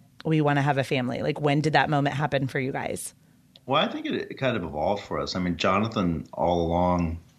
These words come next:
Speaker 2: knew he wanted kids, and I always said, "I don't really know what that looks like for us." And I was always the one holding us back in the sense of,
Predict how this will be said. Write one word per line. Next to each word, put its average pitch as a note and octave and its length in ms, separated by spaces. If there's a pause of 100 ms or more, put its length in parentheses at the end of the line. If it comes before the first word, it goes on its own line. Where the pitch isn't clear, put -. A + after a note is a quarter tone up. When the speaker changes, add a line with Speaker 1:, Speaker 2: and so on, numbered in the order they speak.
(120)
Speaker 2:
knew F#2 200
he E2 120
wanted D#2+ 360
kids, D#2 560 (100)
and D#2 500
I F#2+ 240
always F2+ 480 (140)
said, D#2+ 460
"I E2+ 160
don't F#2 200 (220)
really E2 180
know D2+ 120
what D2+ 100
that C#2 140
looks D#2+ 200
like C2+ 120
for - 200
us." C2 240
And D2 220 (380)
I F#2+ 160
was F#2+ 200
always E2 600
the C#2+ 440
one D#2+ 260
holding D#2 380
us D2+ 120
back E2+ 680 (360)
in F#2+ 120
the E2+ 60
sense F#2 400
of, D#2 440